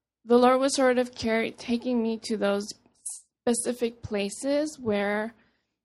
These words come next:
I was given, presented the option to love them, but I chose not to. Like,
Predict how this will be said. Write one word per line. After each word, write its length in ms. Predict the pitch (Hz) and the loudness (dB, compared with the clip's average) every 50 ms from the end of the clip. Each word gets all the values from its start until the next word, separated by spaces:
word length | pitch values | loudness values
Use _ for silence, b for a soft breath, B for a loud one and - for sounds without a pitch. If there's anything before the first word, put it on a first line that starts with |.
| _ _ _ _ _ _ | _ _ _ _ _ _
I 140 | - 220 220 | 0 2 4
was 220 | 220 220 220 214 226 | 4 2 2 0 -2
given, 440 | - 220 214 190 196 208 208 214 | -2 -2 -2 0 0 0 0 -2
presented 640 | 220 - - 214 202 196 208 214 202 202 202 214 202 220 | -2 0 0 0 0 0 0 0 2 2 0 -2 -2 -2
the 160 | 214 208 - | -2 -2 -2
option 500 | - 202 196 196 - - 208 196 196 190 | -2 -4 -6 -6 -4 -6 -4 -4 -6 -6
to 160 | - - 190 | -6 -8 -6
love 420 | 180 185 180 180 175 190 208 214 | -4 0 0 0 0 0 -2 -4
them, 460 | - 226 240 254 262 277 294 302 294 277 | -4 -2 -2 0 0 0 0 0 -2 -2
but 120 | - 196 | -2 -2
I 120 | 180 180 | -2 -2
chose 500 | 185 - - - 196 185 185 190 185 - | -4 -6 -8 -6 -2 -2 -2 -2 -2 -4
not 320 | 180 160 151 - - - - | -8 -8 -8 -10 -12 -16 -18
to. 340 | - - 180 165 175 - 247 - _ _ _ _ _ _ _ _ _ _ _ | -14 -12 -12 -10 -10 -14 -16 -18 _ _ _ _ _ _ _ _ _ _ _
Like, 340 | - 180 175 - - - | -8 -8 -8 -8 -10 -16